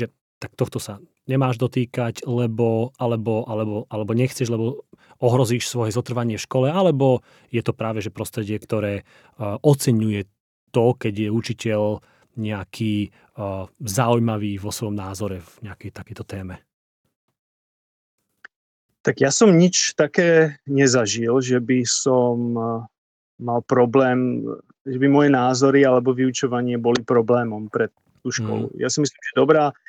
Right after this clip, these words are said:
Speaker 2: teologická škola, ale aj cirkevné prostredie by malo samozrejme vytvoriť určité hranice.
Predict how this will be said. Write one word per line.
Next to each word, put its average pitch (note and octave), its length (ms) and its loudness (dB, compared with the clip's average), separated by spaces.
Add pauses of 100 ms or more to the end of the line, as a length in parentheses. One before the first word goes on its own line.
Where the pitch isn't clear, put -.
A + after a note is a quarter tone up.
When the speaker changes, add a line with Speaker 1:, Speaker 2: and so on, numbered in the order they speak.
(160)
Speaker 2:
teologická D3+ 500 4
škola, C3+ 460 0
ale D#3+ 320 0
aj C#3 400 0 (400)
cirkevné C#3 720 2
prostredie A2 920 -2 (420)
by B2+ 160 0
malo C3 560 6
samozrejme C#3+ 480 4
vytvoriť C3+ 400 4
určité C3 320 0
hranice. A#2 640 -2